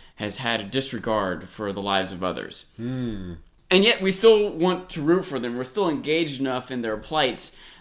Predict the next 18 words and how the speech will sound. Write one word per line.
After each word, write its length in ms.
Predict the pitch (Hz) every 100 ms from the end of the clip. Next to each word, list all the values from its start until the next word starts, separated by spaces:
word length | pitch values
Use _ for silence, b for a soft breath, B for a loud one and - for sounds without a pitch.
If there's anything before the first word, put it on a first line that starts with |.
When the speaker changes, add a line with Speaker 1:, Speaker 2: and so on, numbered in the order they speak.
| -
Speaker 1:
uh, 320 | 127 113 110
that 240 | 117 123 -
you 340 | 120 120 113 B B -
don't 280 | 147 151 123
want 220 | 143 127
them 180 | 135 156
to 100 | 123
die 340 | 107 104 98 104
or 240 | 113 113
lose 420 | 127 175 165 120
even, 300 | 110 98 87 104
you 120 | 110
know. 240 | 104 101 - _ -
But 120 | 160
at 140 | 170
that 200 | 170 143
moment 380 | 156 202 175 127
when 500 | 120 131 123 117 113